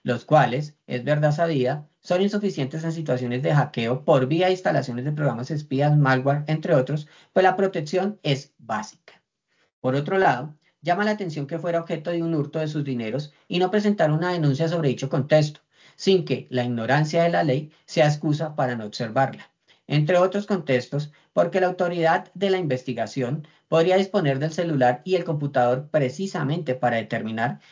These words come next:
si contaban con elementos sospechosos de ingeniería social para tomar datos, amén de que el mismo demandante señaló que cuenta con ellos, es decir, los elementos del celular y el computador,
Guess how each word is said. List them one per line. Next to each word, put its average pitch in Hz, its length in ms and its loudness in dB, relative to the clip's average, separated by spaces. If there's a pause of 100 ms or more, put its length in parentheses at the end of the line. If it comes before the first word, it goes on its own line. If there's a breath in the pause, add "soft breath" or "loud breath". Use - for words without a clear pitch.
si 202 160 2
contaban 190 380 2
con 208 140 2
elementos 165 420 -2
sospechosos 156 560 -4
de 165 80 -4
ingeniería 127 480 2
social 143 400 2
para 143 200 4
tomar 113 280 -2
datos, 139 460 -2 (280 soft breath)
amén 120 500 0 (180 loud breath)
de 170 180 4
que 180 100 4
el 170 100 4
mismo 196 260 4
demandante 175 500 2
señaló 160 380 0
que 151 160 -2
cuenta 151 400 2
con 123 180 0
ellos, 117 340 -4 (1300 soft breath)
es 127 160 0
decir, 147 380 0
los 135 200 -2
elementos 113 420 -4
del 147 260 0 (440)
celular 127 500 0
y 151 40 2
el 147 80 2
computador, 185 600 2